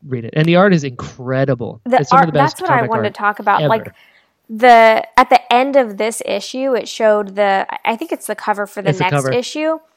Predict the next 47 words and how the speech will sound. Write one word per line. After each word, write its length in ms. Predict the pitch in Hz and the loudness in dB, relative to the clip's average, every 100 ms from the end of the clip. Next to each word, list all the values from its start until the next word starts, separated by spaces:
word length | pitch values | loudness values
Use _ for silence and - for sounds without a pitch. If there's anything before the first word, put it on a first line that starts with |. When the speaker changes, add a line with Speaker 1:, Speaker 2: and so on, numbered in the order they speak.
| _ _ _ - | _ _ _ -10
Speaker 1:
Yep. 200 | 120 113 | -6 -6
Speaker 2:
Holy 640 | - - 285 294 311 339 | -6 4 6 6 0 -4
cow. 520 | - 214 196 190 196 | -4 2 4 6 4
I 100 | - | 4
texted 320 | 226 247 233 220 | 2 2 0 4
Brian. 220 | 214 196 | 6 6
I 40 | |
was 80 | 196 | 2
like, 80 | 190 | 0
"I 80 | 185 | -2
want 240 | 190 196 | 0 -4
this 100 | 196 | -2
on 100 | 196 | -4
my 120 | 190 | -2
wall. 640 | 185 233 294 285 269 285 269 | -2 4 6 8 8 6 4
Like, 160 | 208 | -2
how 160 | - 208 | -2 -6
can 100 | 202 | -4
I 100 | 196 | -6
get 220 | 208 277 | -2 -2
this? 540 | 285 269 262 262 254 226 | 0 2 2 2 0 -4
I 80 | |
need 160 | 190 190 | -8 -8
this 160 | 202 190 | -12 -10
as 80 | |
a 60 | 196 | -12
poster 380 | - 269 269 277 262 254 | -4 -4 -4 -4 -4 -4
or 60 | 240 | -6
something." 520 | - 247 240 262 247 | -6 -8 -4 -6 -4
Like, 260 | 233 202 _ _ _ _ - | -4 -4 _ _ _ _ -2
the 60 | 247 | 0
artwork 420 | - 269 302 285 | 2 2 2 0
is 100 | 277 | -2
amazing, 720 | 226 208 196 202 196 196 196 | -4 -4 -4 -6 -8 -10 -8
and 180 | - 214 | -4 -4
it 140 | 214 | -4
kinda 280 | - 269 320 | -4 -2 -2
makes 280 | 302 262 - | -2 -4 -6
me 80 | 240 | -4
wanna 220 | 220 208 | -2 -2
find 540 | 202 208 202 202 208 | 0 -2 0 -2 -4
the 80 | 202 | -8
physical 460 | 196 220 208 214 202 | -6 -6 -6 -8 -12
copies 640 | - 190 196 240 240 247 | -4 -2 -2 -6 -8 -8
so 120 | - 214 | -6 -6
I 100 | 202 | -6
could 240 | 214 185 | -8 -12